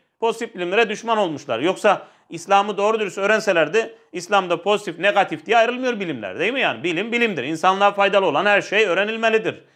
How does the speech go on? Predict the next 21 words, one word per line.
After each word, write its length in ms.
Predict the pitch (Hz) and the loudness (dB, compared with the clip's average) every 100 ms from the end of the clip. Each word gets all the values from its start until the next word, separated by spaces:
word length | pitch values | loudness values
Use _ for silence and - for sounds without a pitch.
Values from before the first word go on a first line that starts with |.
| _ 147 | _ -2
buyruluyor. 460 | 156 135 110 87 _ _ _ 202 | -2 -2 -6 -10 _ _ _ 2
Evet, 280 | 220 147 - _ _ | 2 2 -4 _ _
peki 460 | 202 220 208 135 - _ _ _ 139 | -2 0 0 -4 -8 _ _ _ -6
bilimi 520 | 196 220 226 240 160 | -2 2 2 0 0
geriletiyor 600 | 196 214 214 208 220 175 | 2 4 2 2 0 -2
bütün 260 | 170 185 | -4 -6
bu 40 | 170 | -4
uygulamalar 640 | 151 147 139 131 110 98 | 0 2 2 2 0 2
ve 260 | 208 226 - _ - | 4 4 0 _ -10
bir 160 | 202 220 | -6 0
de 180 | 220 | 0
Osmanlı'da 760 | 151 160 208 240 214 165 131 120 | 0 -4 -2 -2 0 0 -2 -8
bilimi 380 | 160 190 226 147 | -6 -4 -6 -4
bozan, 400 | 147 165 202 147 | -2 0 0 -2
eğitim 280 | 135 135 208 | -8 -10 -12
sistemini 500 | - - 214 165 107 | -16 -8 -6 -6 -6
bozan 380 | 139 175 240 - _ - | -2 0 0 -2 _ -18
suhte 540 | - 139 - 175 - | -10 -10 -8 -10 -10
isyanları 680 | 135 - 139 117 110 104 98 | -14 -16 -14 -12 -10 -10 -8
var. 160 | 82 101 | -10 -4
Yani 380 | 156 131 175 | -4 -4 -6